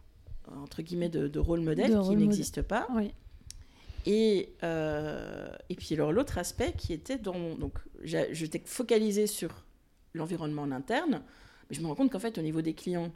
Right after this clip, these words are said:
Speaker 1: comme tu dis, c'était la même chose. Et j'ai assisté à une conférence qui s'appelait, euh, Femmes et Finances, euh, où il y avait que des femmes,
Speaker 2: Mhm.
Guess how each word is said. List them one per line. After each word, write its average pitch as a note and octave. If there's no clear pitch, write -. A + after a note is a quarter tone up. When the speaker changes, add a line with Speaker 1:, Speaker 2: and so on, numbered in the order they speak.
Speaker 1:
comme D#3+
tu D#3+
dis, E3
c'était -
la C3
même C#3
chose. C4+
Et G#3+
j'ai G#3
assisté A3
à -
une F#3+
conférence G3
qui -
s'appelait, D#3
euh, D#3
Femmes A3+
et G#3
Finances, F#3
euh, D#3
où G3
il G3
y F#3+
avait F3+
que -
des D#4
femmes, F3
Speaker 2:
Mhm. G#3+